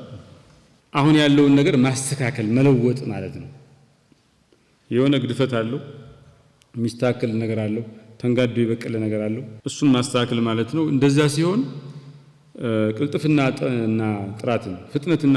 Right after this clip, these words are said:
ቅልጥፍናን ለመጨመር ሊሆን ይችላል። ኤፊሸንሲ እና፣ ኤፊሸንሲ ወይ ደግሞ ኢፌክቲቭነስ ለመጨመር ሊሆን ይችላል ማለት ነው። ሶ ያ ማለት ስርዓት ውስጥ፣ አንድ ስርዓት ውስጥ የሆነ ዊክነስ ይኖራል። አንድ መስሪያ ቤት የሆነ ደካማ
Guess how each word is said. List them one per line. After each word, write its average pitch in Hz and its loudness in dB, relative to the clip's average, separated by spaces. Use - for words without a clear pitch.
ቅልጥፍናን 127 0
ለመጨመር 110 -2
ሊሆን 101 -6
ይችላል። 104 -6
ኤፊሸንሲ 117 -2
እና፣ 127 2
ኤፊሸንሲ 139 0
ወይ 117 2
ደግሞ 110 0
ኢፌክቲቭነስ 107 -4
ለመጨመር 104 -6
ሊሆን 98 -6
ይችላል 113 -6
ማለት 92 -10
ነው። - -20
ሶ - -10
ያ 135 2
ማለት 165 2
ስርዓት 180 -2
ውስጥ፣ 147 -6
አንድ 156 0
ስርዓት 147 -2
ውስጥ 143 -10
የሆነ 196 0
ዊክነስ 127 0
ይኖራል። 110 -4
አንድ 127 0
መስሪያ 151 0
ቤት 165 -6
የሆነ 180 0
ደካማ 120 -2